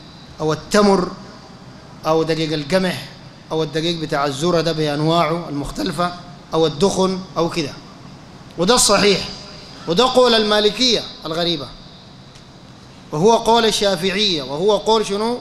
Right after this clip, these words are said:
الحنابلة. وأنا قلت الغريبة إنه قول المالكية لأنه السعوديين بيقولوا إحنا مالكية،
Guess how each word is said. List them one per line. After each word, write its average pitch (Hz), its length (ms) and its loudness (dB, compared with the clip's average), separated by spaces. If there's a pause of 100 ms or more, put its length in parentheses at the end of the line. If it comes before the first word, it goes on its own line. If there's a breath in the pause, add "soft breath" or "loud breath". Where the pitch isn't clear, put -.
(120)
الحنابلة. 151 540 -4 (640 loud breath)
وأنا 180 160 -2
قلت 240 200 0
الغريبة 233 480 2
إنه 240 240 0
قول 208 140 2
المالكية 196 500 0
لأنه 240 200 -2
السعوديين 214 340 0
بيقولوا 233 300 0
إحنا 196 140 -6
مالكية، 170 460 -4